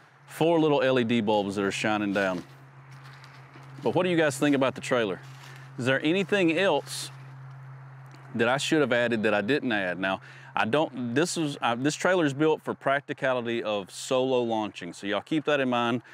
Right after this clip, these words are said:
If, you know, storage boxes, I really don't need 'em. You know, I've got, I've got a ton of storage. I've got a Diamondback now on the back of my truck where l-, I literally have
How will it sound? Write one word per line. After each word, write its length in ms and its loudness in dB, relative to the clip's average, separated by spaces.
If, 300 2
you 120 0
know, 140 2
storage 480 0
boxes, 440 0
I 60 2
really 240 2
don't 180 0
need 160 -2
'em. 160 -2
You 100 -4
know, 120 2
I've 140 0
got, 260 2
I've 120 0
got 220 2
a 100 0
ton 200 0
of 80 -2
storage. 360 0
I've 120 0
got 120 2
a 40 0
Diamondback 640 0
now 360 -4
on 100 -6
the 60 -4
back 220 0
of 60 -4
my 100 -2
truck 420 -2
where 260 0
l-, 180 2
I 120 2
literally 440 2
have 400 -2